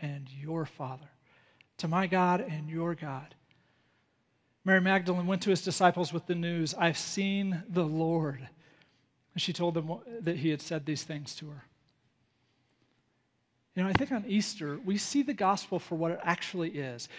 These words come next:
Like, we don't just hear this one note, but we hear the whole symphony, or we can.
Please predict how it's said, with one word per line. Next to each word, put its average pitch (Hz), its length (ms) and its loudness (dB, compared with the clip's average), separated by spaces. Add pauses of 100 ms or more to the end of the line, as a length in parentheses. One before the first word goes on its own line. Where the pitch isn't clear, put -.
(120)
Like, 196 100 4
we 226 60 4
don't 262 160 4
just - 200 -2
hear 262 180 0
this 190 240 2
one 185 400 2
note, 185 320 0
but 196 120 0
we 196 120 0
hear 285 420 -2
the 233 160 2
whole 202 300 2
symphony, 147 760 -6
or 170 100 -4
we 196 100 0
can. 214 500 0